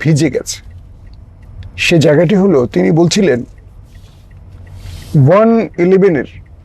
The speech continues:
আগে বা ওয়ান ইলেভেনে তার উপর যে হয়ে যাওয়া নির্যাতন, তারপর তিনি যখন চিকিৎসার জন্য দেশ ছাড়েন, তখন তিনি তার সুস্থ ভাইকে রেখে এসছেন,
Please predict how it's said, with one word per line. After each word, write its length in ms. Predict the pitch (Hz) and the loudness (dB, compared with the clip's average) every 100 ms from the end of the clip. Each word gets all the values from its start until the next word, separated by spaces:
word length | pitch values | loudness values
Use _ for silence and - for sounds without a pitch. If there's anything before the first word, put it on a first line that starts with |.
| - - - | -20 -20 -6
আগে 360 | 160 156 117 113 | -2 0 0 -2
বা 160 | 107 113 | -2 -2
ওয়ান 380 | 135 143 185 202 - | 0 0 0 0 0
ইলেভেনে 460 | 156 165 165 180 | 0 2 2 2
তার 200 | 185 147 | 0 0
উপর 200 | 151 160 165 | 0 0 -2
যে 140 | 135 | 0
হয়ে 260 | 151 104 151 | -2 0 0
যাওয়া 220 | 170 180 | 2 2
নির্যাতন, 560 | 165 139 120 185 - 147 - - - - - - - - - | 2 0 0 0 0 -4 -8 -18 -20 -20 -20 -20 -20 -20 -8
তারপর 320 | 135 127 170 156 | -4 -2 -2 -2
তিনি 180 | 165 180 | 0 0
যখন 280 | 156 156 170 - | 2 0 -2 -2
চিকিৎসার 800 | 202 156 226 165 - 165 160 143 | -4 0 -2 -2 -2 0 0 -2
জন্য 560 | 147 160 160 165 180 202 - - - - 117 | 0 0 0 0 -2 -6 -16 -20 -20 -12 -2
দেশ 220 | 156 143 - | 0 0 -4
ছাড়েন, 320 | - 156 117 - - - - - - - - | -4 -2 -2 -6 -20 -20 -20 -20 -20 -14 -4
তখন 300 | 131 185 165 | -2 -2 0
তিনি 180 | 190 196 | 0 0
তার 120 | 214 | 0
সুস্থ 500 | - - 208 - - | -2 -2 -2 -2 -2
ভাইকে 440 | 220 113 151 - 175 | -2 0 -2 0 0
রেখে 240 | 135 151 | 0 -2
এসছেন, 440 | 139 - - 240 | -4 -4 -2 -2